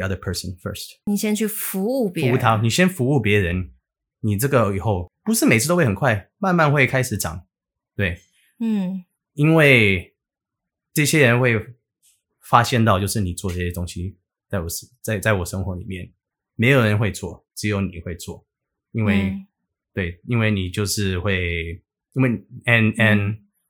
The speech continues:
Speaker 1: 你就是时间拉长的时候，
Speaker 2: 嗯，嗯，嗯。
Speaker 1: 他们会发现到，就是这个人就是跟着我 the whole time，
Speaker 2: 嗯。
Speaker 1: 就是我很不好的时候，我很不好的时候，我，
Speaker 2: 你
Speaker 1: 他也在我身边，
Speaker 2: 还是愿意
Speaker 1: 你还是愿意跟着我，
Speaker 2: 陪我，给我，
Speaker 1: 对，对，对。
Speaker 2: 然后照顾。
Speaker 1: 对，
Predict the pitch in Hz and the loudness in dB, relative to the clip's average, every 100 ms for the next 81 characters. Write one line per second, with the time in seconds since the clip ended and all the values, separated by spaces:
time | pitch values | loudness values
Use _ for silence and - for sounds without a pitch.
0 | - 104 120 123 113 104 - 110 120 120 | -6 0 2 2 2 2 0 0 0 4
1 | 117 120 80 87 87 87 95 233 233 214 | 4 2 -4 -6 -8 -8 -4 0 0 -2
2 | 208 202 202 107 110 104 95 90 92 87 | -4 -4 0 2 2 2 0 -2 -2 -2
3 | 87 92 104 113 90 90 98 92 95 90 | -4 -4 -2 -2 -2 -2 -4 -6 -4 -4
4 | 87 85 120 113 104 92 90 - _ _ | -4 -4 -2 2 2 0 -2 -8 _ _
5 | - 107 104 101 104 90 90 _ _ - | -6 -2 0 2 2 2 -6 _ _ -6
6 | 117 120 104 98 90 143 120 90 92 98 | -2 0 0 -2 -4 -2 -2 -2 -4 -2
7 | 101 92 - - - 123 135 107 120 92 | -4 -4 -10 -18 -4 2 2 4 2 2
8 | 98 104 90 - _ _ - 104 214 220 | -2 -4 -4 -10 _ _ -6 -2 2 4
9 | 226 208 117 262 247 240 226 208 107 123 | 6 8 6 6 2 4 4 4 4 2
10 | 113 113 - - 104 95 120 175 95 170 | 2 4 4 4 2 2 2 2 2 2
11 | 135 - 107 98 98 185 190 185 190 170 | -2 -4 -4 -2 0 0 -2 0 0 -2
12 | 180 160 98 90 | -4 -2 0 -2